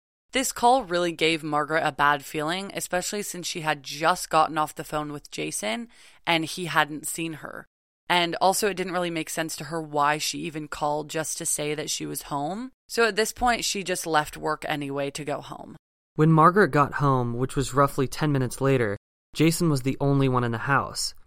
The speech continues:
Speaker 2: He said Amy still hadn't gotten home yet. Margaret then jumped back into her car and sped over to the school. By this time, it was around five thirty P M, so over three hours after Amy had gotten out of class for the day.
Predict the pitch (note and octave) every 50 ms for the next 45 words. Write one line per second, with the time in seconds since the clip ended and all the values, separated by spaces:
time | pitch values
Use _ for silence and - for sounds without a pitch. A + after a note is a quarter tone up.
0 | - - - - - - D3+ C#3+ - F3 D#3+ C#3+ B2+ - D3 D3+ D#3+ E3 D#3+ D3
1 | - - - D#3+ D#3+ D#3+ C#3 D#3 D3+ C#3 C3 C3 A#2+ A2 B2+ B2 A#2 A#2 A2+ A#2
2 | D3 D#3 D3 C3 A2+ F#2+ D2+ C2 - - _ _ _ _ _ - - C#3+ D3 D3+
3 | D#3+ D#3+ F#3+ F#3 C#3+ C#3 D#3 D#3+ D#3 C#3+ B2 C#3+ C#3+ C#3+ C#3+ - - C3 B2 C3+
4 | C#3+ - E3 D#3+ D#3 D#3+ D#3 D#3+ D#3 - - D3+ C3+ B2+ B2 A#2+ A#2 A2+ - B2+
5 | B2+ - - - - C#3+ C#3 B2 B2 B2 A#2 A#2+ - - B2 A#2 - - - -
6 | - F3+ D3 A2 - - - - _ _ _ _ _ - D3+ D3+ D3 E3 F3 E3+
7 | - - D#3 D#3+ D3+ D3 C#3+ C3+ - C#3+ C#3 C3 D3 C#3 C#3 C3 C3 B2+ - -
8 | C#3+ C#3 C3+ B2 - - C3+ C3 B2 A#2+ A#2 - - C3 C3 B2+ A#2+ A#2 A#2 A#2
9 | A2+ - _ _ _ - - - C#3+ - D3 D3 C3 C#3 C3+ - - - D#3+ E3
10 | D#3 C#3 C3+ B2+ B2+ B2 - C3+ B2 - - B2+ - - B2+ B2 B2 B2 A#2 A#2+
11 | A#2+ A2 - B2+ B2 B2+ - B2 A#2 A2+ A2 - - - - C#3+ C3 B2+ B2 -
12 | - - A#2+ G#2+ A2 G#2+ B2+ C3 A#2 F2+ D#2 -